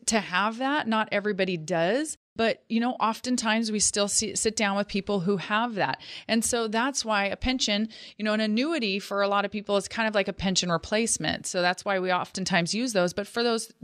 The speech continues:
of you that are fortunate enough to have pensions, you know, you can get a choice as to whether to receive the benefits in a lump sum, or you can take them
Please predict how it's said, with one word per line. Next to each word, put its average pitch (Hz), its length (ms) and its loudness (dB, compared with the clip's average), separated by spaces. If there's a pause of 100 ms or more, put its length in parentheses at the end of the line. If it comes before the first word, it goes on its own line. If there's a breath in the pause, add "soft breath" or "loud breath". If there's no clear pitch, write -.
of 190 160 -2
you 208 160 2
that 202 100 2
are 190 80 4
fortunate 226 440 -2
enough 180 160 0
to 196 80 -2
have 185 180 0
pensions, 208 500 0 (440)
you 233 100 -2
know, 240 80 0
you 226 200 2
can 254 440 0
get 226 120 2
a 220 60 2
choice 220 340 -2
as 196 120 -4
to 202 80 0
whether 190 220 2
to - 20 0
receive 180 460 0
the 180 60 0
benefits 180 440 2
in 165 80 2
a 165 60 2
lump 170 280 2
sum, 196 560 0
or 185 180 2
you 185 140 0
can 185 180 -4
take 196 340 2
them 185 320 0